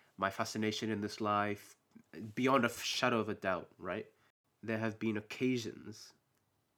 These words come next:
when I felt the need to revise, reevaluate my s-, relationship with this passion. That y-, almost year of inactivity when it came to photography,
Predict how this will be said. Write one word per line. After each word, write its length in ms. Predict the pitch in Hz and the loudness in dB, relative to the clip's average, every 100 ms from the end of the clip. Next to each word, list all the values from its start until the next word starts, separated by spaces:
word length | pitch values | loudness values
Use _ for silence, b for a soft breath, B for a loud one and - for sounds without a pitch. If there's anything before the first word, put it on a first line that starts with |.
| _ _ | _ _
when 180 | 110 107 | -4 -2
I 80 | 104 | -2
felt 460 | 104 - 110 110 113 | -4 -4 -2 -2 -4
the 60 | |
need 280 | 110 107 107 - - - | -2 -2 -2 -6 -14 -6
to 720 | 110 104 104 101 98 90 - _ _ _ _ _ _ _ - | -4 -4 -4 -6 -8 -10 -12 _ _ _ _ _ _ _ -12
revise, 1400 | 101 95 101 107 113 110 110 110 107 107 - - - _ - - 92 | -8 -4 2 4 4 4 2 0 -2 -6 -10 -12 -14 _ -18 -12 -8
reevaluate 840 | 104 104 104 101 104 110 107 104 95 | -4 -2 -2 2 4 4 2 0 -2
my 160 | 101 98 | -4 -6
s-, 300 | - - - | -8 -16 -16
relationship 840 | 92 107 110 113 123 - 80 - _ _ _ | -6 -2 0 0 -2 -4 -6 -10 _ _ _
with 80 | 90 | -12
this 120 | 92 | -10
passion. 360 | - 76 - 82 - _ _ _ _ _ _ _ - | -10 -14 -12 -14 -18 _ _ _ _ _ _ _ -2
That 280 | 131 127 - _ _ _ - | 0 0 -2 _ _ _ -20
y-, 200 | 101 - - | -18 -14 -2
almost 500 | 135 131 113 - - | 0 2 0 -4 -2
year 300 | 123 120 110 | 2 2 0
of 340 | 107 104 98 - | -2 -4 -6 -10
inactivity 720 | 110 107 98 - 113 117 - 95 | -6 -4 -6 -4 -4 -4 -6 -6
when 160 | 101 | -6
it 80 | 98 | -6
came 260 | - 110 107 | -6 -8 -8
to 120 | - | -12
photography, 680 | 113 - 110 113 - - | -12 -6 -6 -6 -8 -12